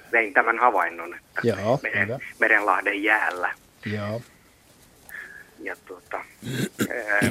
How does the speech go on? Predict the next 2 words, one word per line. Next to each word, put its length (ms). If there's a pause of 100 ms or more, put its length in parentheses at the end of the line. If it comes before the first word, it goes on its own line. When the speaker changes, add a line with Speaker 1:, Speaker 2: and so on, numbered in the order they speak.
(1120)
Speaker 1:
kaksikymmentäneljä 1600
vuotta 580